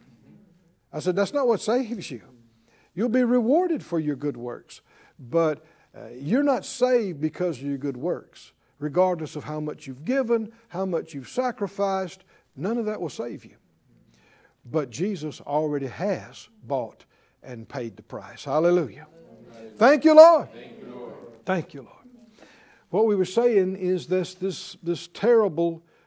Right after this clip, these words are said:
Speaker 1: ugly thing called leprosy, making an individual unclean, disgusting, if you will.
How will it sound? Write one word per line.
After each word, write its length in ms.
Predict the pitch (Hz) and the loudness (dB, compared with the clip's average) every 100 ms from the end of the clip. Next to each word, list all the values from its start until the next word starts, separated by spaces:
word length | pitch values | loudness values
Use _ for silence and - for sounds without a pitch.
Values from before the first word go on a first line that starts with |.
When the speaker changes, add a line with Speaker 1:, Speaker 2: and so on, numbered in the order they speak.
| _ _ 190 | _ _ 0
Speaker 1:
ugly 340 | 233 190 190 | 2 4 2
thing 600 | 180 208 190 143 151 165 _ _ _ _ | 2 -2 -2 -4 -6 -14 _ _ _ _
called 440 | - 190 180 156 | -2 0 0 0
leprosy, 720 | 156 202 208 147 - 123 147 190 _ _ _ _ _ | 2 2 2 -6 -8 -10 -12 -16 _ _ _ _ _
making 440 | 143 190 - 175 170 | 0 0 2 0 0
an 120 | 165 | 0
individual 1000 | 185 165 139 175 165 143 147 143 131 104 _ _ _ _ _ _ _ _ _ _ _ _ _ _ _ | 0 -2 0 0 0 -2 -2 0 -2 -8 _ _ _ _ _ _ _ _ _ _ _ _ _ _ _
unclean, 840 | 165 185 175 175 196 190 165 170 123 | -2 -2 -2 -2 0 0 -2 -6 -2
disgusting, 840 | 131 175 - 165 202 208 - 139 131 | 0 0 0 -2 -2 -4 -8 -8 -8
if 180 | 127 - | -10 -10
you 120 | 120 | -10
will. 420 | 113 113 127 170 | -8 -10 -12 -16